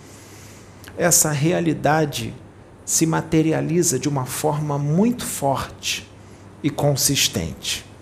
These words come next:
E essa realidade criada pelos seus pensamentos pode durar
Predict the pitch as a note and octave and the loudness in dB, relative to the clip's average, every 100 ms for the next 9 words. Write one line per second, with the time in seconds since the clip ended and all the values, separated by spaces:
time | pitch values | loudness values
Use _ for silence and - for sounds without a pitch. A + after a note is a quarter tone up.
0 | - - - - - - - A#2+ A#2+ A#2 | -20 -20 -20 -20 -20 -20 -8 0 2 4
1 | A#2 A2+ A#2+ A#2+ A#2 G#2 G#2+ G#2+ G#2+ G#2 | 2 2 2 2 0 0 -2 -2 -4 -4
2 | C#3+ B2+ A#2 D3 B2 G2 G#2+ G2 G2 A#2 | 0 2 2 2 0 -2 -2 -4 -4 -4
3 | G2 G#2 F#2+ G#2 F#2+ C3+ C3 - - - | -4 -4 -4 -4 -4 -2 -4 -6 -12 -14
4 | - - - - - - B2+ C#3 C3+ C3 | -18 -20 -20 -20 -20 -8 0 2 2 0
5 | D3 D#3 C3+ C3+ B2 - | 2 4 4 2 -2 -6